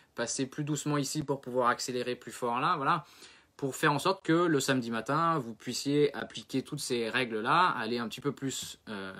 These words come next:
vite sur les essais, sur les qualifications, et cetera, et cetera. Donc surtout, si vous avez des questions, n'hésitez pas. C'est pour vraiment les grandes, euh, lignes de ce week-end. Comme je l'ai dit,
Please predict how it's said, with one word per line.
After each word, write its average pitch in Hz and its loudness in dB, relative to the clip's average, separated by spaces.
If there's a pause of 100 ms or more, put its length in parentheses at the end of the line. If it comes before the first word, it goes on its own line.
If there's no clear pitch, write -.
(240)
vite - -6 (400)
sur 123 -6
les 101 -6
essais, 139 2
sur 123 -8
les 107 -2
qualifications, 98 -8
et 139 -4
cetera, 110 -8
et 104 -14
cetera. - -12 (500)
Donc 120 -4
surtout, 165 0
si 151 -2
vous 135 2
avez 120 2
des 117 0
questions, 117 -6
n'hésitez 117 -2
pas. 214 2
C'est - 0
pour 113 -4
vraiment 135 0 (320)
les 107 -2
grandes, 147 2 (120)
euh, 107 -4
lignes 139 0
de 113 -2
ce 120 -4
week-end. 143 0
Comme 127 -2
je 123 -2
l'ai 143 2
dit, 190 0